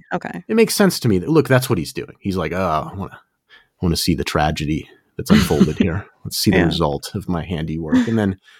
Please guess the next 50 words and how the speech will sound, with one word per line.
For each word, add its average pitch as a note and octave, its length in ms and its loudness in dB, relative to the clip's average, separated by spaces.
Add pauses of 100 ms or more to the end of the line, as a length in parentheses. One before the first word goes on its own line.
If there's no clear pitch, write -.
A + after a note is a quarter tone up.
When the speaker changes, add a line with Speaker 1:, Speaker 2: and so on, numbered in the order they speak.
(160)
Speaker 2:
then D3+ 100 6
he'll G2+ 100 2
slap D#2+ 340 -2
it D#2 120 -4
closed D2 340 -4
again D2 200 -10
'cause E2+ 80 -14
he F2 60 -4
doesn't D2+ 200 -8
wanna C2 180 -12
dwell C#2 340 -8
on C2 180 -8
it. - 80 -16 (640)
Speaker 1:
Okay. - 300 -2 (240)
Yeah. - 160 -12 (120)
Speaker 2:
Yeah. - 220 -18 (120)
But - 80 0
it's - 120 -2
not, B2+ 220 2
yeah, G2+ 180 -2
it's, A2 260 -6
it's, B2+ 220 -4
it, A#2+ 200 -10
anything F#3 320 4
that G#2+ 80 2
happens F2+ 260 -4
after E2 220 -4
he D2+ 60 -4
nuts D#2 240 -8
is D#2 60 -8
gonna D2 160 -6
be D2 80 -6
fairly D#2 360 -4
non-sexual D2 600 -4
for D2+ 160 -4
him, C#2+ 100 -2
which C#2+ 140 -4
is E2 140 -2
why E2 240 2
you C2 180 -6
need C2+ 180 -10
to - 160 -12 (380)
try - 160 -10
to D#2 260 -10
reorder D#2 640 -8 (120)
your C#2 300 -4 (120)
activities D#2+ 560 -2
and E2 100 -4
make E2+ 200 -4
your, - 160 -6